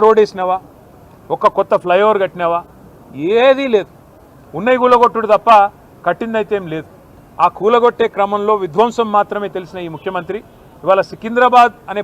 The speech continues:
పదాన్నే లేకుండా విధ్వంసం చేసే ఆలోచన చేస్తుంటే దాన్ని ప్రతిఘటిస్తూ ఇవాళ సికింద్రాబాద్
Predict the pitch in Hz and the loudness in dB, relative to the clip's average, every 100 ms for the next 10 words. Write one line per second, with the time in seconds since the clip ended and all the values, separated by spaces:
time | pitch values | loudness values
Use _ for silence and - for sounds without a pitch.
0 | - 180 214 226 214 202 208 202 165 180 | -4 0 0 0 -4 -4 -4 -6 -4 -6
1 | 202 202 175 170 175 151 - - - 131 | -6 -8 -10 -10 -12 -12 -16 -20 -12 -2
2 | 151 202 196 180 156 147 147 143 202 - | 2 2 -2 -8 -12 -12 -14 -12 -14 -16
3 | _ - - 156 214 254 190 190 214 233 | _ -20 -6 0 0 0 -4 -6 -2 -2
4 | 220 175 - 208 180 - - - - - | -2 -6 -4 -4 -4 -10 -20 -20 -20 -16
5 | 165 190 196 165 - - - - - 170 | 0 4 4 2 -8 -20 -20 -20 -18 -12
6 | 220 233 240 226 226 | -8 -2 2 2 2